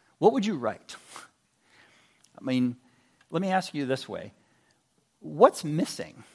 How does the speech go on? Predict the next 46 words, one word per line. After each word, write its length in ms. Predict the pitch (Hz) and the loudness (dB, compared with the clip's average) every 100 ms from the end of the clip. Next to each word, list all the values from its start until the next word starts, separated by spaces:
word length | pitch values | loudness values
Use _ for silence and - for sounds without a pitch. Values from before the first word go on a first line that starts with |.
| _ _ _ _ _ _ _ _ 131 | _ _ _ _ _ _ _ _ -4
in 80 | |
the 80 | 131 | 0
Westminster 480 | 135 139 - 120 117 | 2 0 -2 -10 -10
Confession 500 | - 107 - - 117 | -12 -10 -10 -10 -16
of 80 | - | -18
Faith? 380 | - - - _ _ | -14 -14 -16 _ _
Sometimes 380 | - 147 143 - | -6 -2 -2 -2
people 200 | 123 107 | -10 -8
come 200 | - 107 | -4 -4
and 80 | 90 | -4
accuse 640 | - 117 104 92 98 - | -10 -8 -8 -10 -16 -18
the 240 | 104 95 - | -16 -16 -14
Westminster 440 | 90 101 104 - - | -8 -8 -8 -14 -14
Confession 480 | 95 - 92 - | -12 -8 -8 -8
of 60 | 92 | -12
Faith 260 | 104 90 101 | -12 -12 -14
as 120 | - | -4
not 260 | 113 - | -4 -2
being 260 | 113 107 101 | -6 -8 -8
a 80 | 92 | -10
sufficient 500 | 110 - 117 101 - | -14 -10 -8 -8 -2
document 420 | 98 95 92 - | -2 -2 -12 -16
'cause 140 | 107 | -16
it's 120 | 95 104 | -14 -12
missing 300 | 98 95 98 | -12 -10 -10
this 160 | 98 | -10
topic 380 | - 73 - 85 | -4 -4 -4 -14
or 80 | 85 | -12
missing 280 | 95 95 92 | -12 -12 -2
that 240 | 104 - | -2 -2
topic. 320 | 85 - - | -8 -10 -12
Can 160 | - 131 | -6 -2
you 160 | 180 170 | -2 -4
detect 420 | - 160 170 - 180 | -6 -2 -2 -4 -6
any 180 | 170 | -6
of 120 | 170 156 | -6 0
those? 580 | 165 170 170 - - - _ _ _ _ _ _ _ _ | 2 2 -2 -10 -18 -20 _ _ _ _ _ _ _ _
Sometimes 800 | - 302 220 220 - 185 175 170 | -4 2 2 0 -2 2 2 0
people 360 | - 170 160 160 | -4 -6 -4 -4
say 560 | - 147 135 135 135 - | -2 2 4 4 0 -2
it's 220 | 135 - | -4 -2
missing 480 | 135 151 - 160 165 | -2 -2 -4 -4 -4
a 100 | 120 | -6
chapter 580 | - 131 135 - 151 - | 0 2 2 0 -4 -2
on 260 | 113 113 | -2 -2
regeneration. 760 | 113 113 120 127 147 147 - | -6 -6 -4 0 2 0 -4